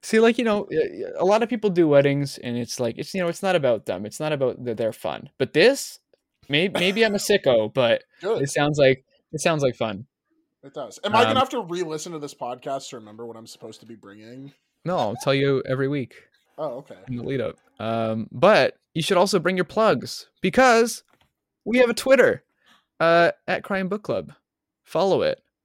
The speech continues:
Speaker 1: Check it out. We have some, you know, we got some cool pictures going up when we, when we post shows.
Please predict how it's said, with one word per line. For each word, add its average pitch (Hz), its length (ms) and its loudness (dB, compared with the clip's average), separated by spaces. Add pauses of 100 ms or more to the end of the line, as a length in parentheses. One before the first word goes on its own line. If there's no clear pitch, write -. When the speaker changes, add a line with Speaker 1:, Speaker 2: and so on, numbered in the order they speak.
(240)
Speaker 1:
Check 175 260 -2
it 170 80 0
out. 143 340 -2
We 135 100 -4
have 143 160 -2
some, 143 220 -2
you 175 80 -6
know, 190 180 -6 (360)
we 139 60 -10
got 147 100 -4
some 135 160 -6
cool - 180 -8
pictures 147 380 -10
going 151 220 -8
up 143 180 -8
when 147 80 -6
we, 143 160 -2
when 143 180 -6
we 143 80 -2
post 147 300 -4
shows. 139 580 -4